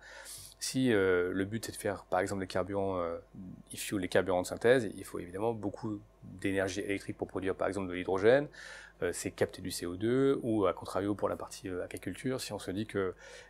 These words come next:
les carburants issus des déchets agricoles, agricoles et forestiers ont un avenir qui, euh, paraît intéressant, il faut regarder, euh, un peu dans le détail de savoir de combien de déchets agricoles et forestiers on peut, on peut disposer. Regardez aussi si ça crée pas une forme de concurrence, euh,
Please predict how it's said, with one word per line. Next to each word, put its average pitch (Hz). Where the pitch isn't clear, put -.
les 92
carburants 101
issus 95
des 98
déchets 95
agricoles, 104
agricoles 110
et 101
forestiers 110
ont 95
un 92
avenir 101
qui, 90
euh, 90
paraît 95
intéressant, 90
il -
faut 95
regarder, 98
euh, 95
un 117
peu 135
dans 107
le 92
détail 95
de 69
savoir 101
de 98
combien 110
de 92
déchets 92
agricoles 98
et 95
forestiers 95
on 92
peut, 90
on 90
peut 90
disposer. 104
Regardez 110
aussi 113
si -
ça 104
crée -
pas 110
une 104
forme 104
de 101
concurrence, 110
euh, 95